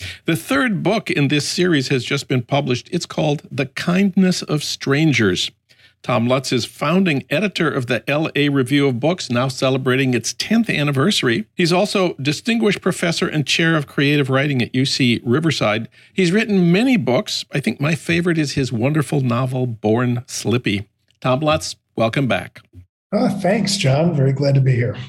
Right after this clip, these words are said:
Speaker 1: Where are you today?
Speaker 2: Uh, I am, today I'm in Nizwa,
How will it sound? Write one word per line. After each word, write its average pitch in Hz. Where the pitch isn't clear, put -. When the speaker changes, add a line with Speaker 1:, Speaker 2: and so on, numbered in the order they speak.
Speaker 1:
Where 185
are 208
you 202
today? 139
Speaker 2:
Uh, 170
I 185
am, 190
today 226
I'm 220
in 165
Nizwa, 151